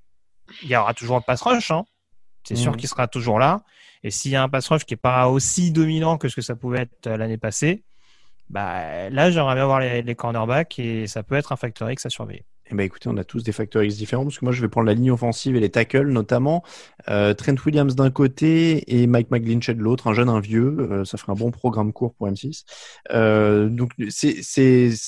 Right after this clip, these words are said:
Speaker 2: il y a du niveau, il y a de la progression, de, il y a du niveau d'un côté, de la progression de l'autre, mais je surveille. Je surveille un éventuel déclin et je surveille une confirmation de la,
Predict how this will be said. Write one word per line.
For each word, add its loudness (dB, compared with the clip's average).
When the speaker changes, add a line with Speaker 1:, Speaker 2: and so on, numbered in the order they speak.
Speaker 2:
il -2
y 8
a 8
du 2
niveau, 6
il 2
y 6
a 6
de 2
la 6
progression, 0
de, 4
il 0
y 4
a 6
du 2
niveau 4
d'un 2
côté, -2
de -2
la 6
progression 0
de 2
l'autre, 2
mais 0
je 0
surveille. 0
Je -6
surveille 2
un 2
éventuel -2
déclin 0
et 4
je -2
surveille 0
une -2
confirmation -6
de 0
la, -2